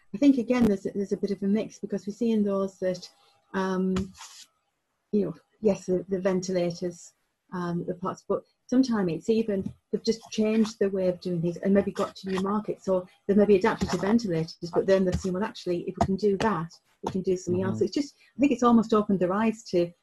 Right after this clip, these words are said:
Speaker 1: we don't need, 'cause as, as you know, in the manufacturing sector in, in the Northeast, many businesses have been there for, for years and years, and they've probably always done things like that. So even if it means it's a short term for that particular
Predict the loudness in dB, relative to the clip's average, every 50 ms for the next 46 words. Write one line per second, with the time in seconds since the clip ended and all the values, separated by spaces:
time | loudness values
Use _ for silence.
0 | _ _ _ _ _ _ _ _ _ 0 2 6 6 6 6 4 0 -2 _ _
1 | _ _ -8 -8 -8 -8 _ _ _ _ _ -6 -6 -6 -6 -10 _ _ -6 -2
2 | 0 2 2 4 4 2 2 2 2 2 0 0 -2 -4 -8 -6 -4 -4 -4 -4
3 | -6 -8 -6 -4 -2 -2 -2 -2 -4 -6 -6 -4 -4 -2 0 0 0 -2 -2 -4
4 | -2 0 -2 -2 -2 -6 _ _ _ _ _ _ _ _ _ -2 0 2 6 6
5 | 6 6 6 4 0 -2 -6 -14 -14 -12 -10 -6 -2 -2 -2 0 -2 -2 -4 -6
6 | -10 _ _ _ -8 -4 -2 0 0 -2 -4 -4 -6 -6 -6 -6 -6 -6 -4 -4
7 | -4 -4 -4 -4 -4 -2 0 -2 0 0 -2 -4 -2 -4 -4 -2 0 0 0 0
8 | 0 2 2 2 2 2 2 4 4 4 2 2 0 -4 -2 -2 -4 -4 -6 -8
9 | -8 -4 -4 -4 -4 -6 _ _ _ _ _ _ _ _ _ 4 4 6 8 8
10 | 8 6 6 4 4 4 4 4 2 2 -2 -6 -6 -6 -4 -2 0 0 0 -2
11 | -2 -2 -2 -2 -2 -2 -4 -4 -4 -6 -6 -10 -18 -12 -8 -8 -8 -6 -6 -6
12 | -4 -4 -4 -4 -4 -6